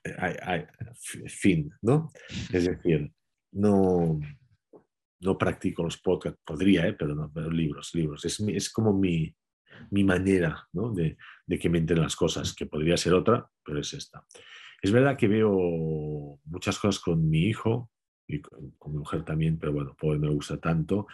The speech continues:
Me gustan mucho los superhéroes, nos gustan mucho. Como yo soy muy friki, ahora tengo la, la excusa. Me gusta mucho porque nos hemos visto todas las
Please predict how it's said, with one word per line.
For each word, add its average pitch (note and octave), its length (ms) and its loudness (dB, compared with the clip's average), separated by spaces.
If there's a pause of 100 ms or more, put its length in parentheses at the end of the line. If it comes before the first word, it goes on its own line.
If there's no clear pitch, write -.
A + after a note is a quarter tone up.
(180)
Me D#2+ 60 -6
gustan E2+ 180 2
mucho F2+ 240 2
los E2 200 2
superhéroes, - 840 -8
nos D2 180 -10
gustan D2+ 340 -4
mucho. C#2+ 340 -6
Como E2 160 -2
yo G2 100 0
soy A#2+ 160 0
muy A#2 100 4
friki, G#2 480 0 (160)
ahora E2 220 -2
tengo F2+ 260 0
la, D#2+ 400 0
la - 160 -10
excusa. - 520 -6
Me D2+ 100 -4
gusta E2+ 240 -2
mucho E2+ 260 -4
porque D#2+ 200 -2 (720)
nos D2+ 200 -6
hemos D#2+ 180 0
visto F#2 300 0
todas D#2 320 2
las D2 300 -4